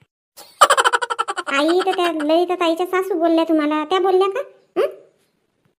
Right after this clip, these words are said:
तुमच्याही काही समजत नाही बापा. हो, जास्तची शहाणी नको बनू तू.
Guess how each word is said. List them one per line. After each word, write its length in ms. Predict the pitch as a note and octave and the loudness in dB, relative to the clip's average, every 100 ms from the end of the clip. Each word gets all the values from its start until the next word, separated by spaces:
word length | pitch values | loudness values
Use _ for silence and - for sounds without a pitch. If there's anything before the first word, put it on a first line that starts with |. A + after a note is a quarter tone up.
| _ _ G#4+ | _ _ 0
तुमच्याही 240 | G#4+ A4 | 2 2
काही 160 | G#4+ G#4 | 0 -2
समजत 340 | G4+ G4 G4 | 0 -2 -2
नाही 140 | B4+ | -2
बापा. 180 | F#4 C#4+ - _ _ _ _ _ - | -2 -4 -10 _ _ _ _ _ -2
हो, 320 | G4 G4+ G4 | 2 4 4
जास्तची 440 | E4 F4 F4 F#4 F#4 | 2 -2 -2 -4 -4
शहाणी 340 | F4+ E4 E4 | 0 2 4
नको 220 | E4+ E4+ | 4 2
बनू 220 | F4+ G4+ B4 | 0 0 0
तू. 160 | A4 | -2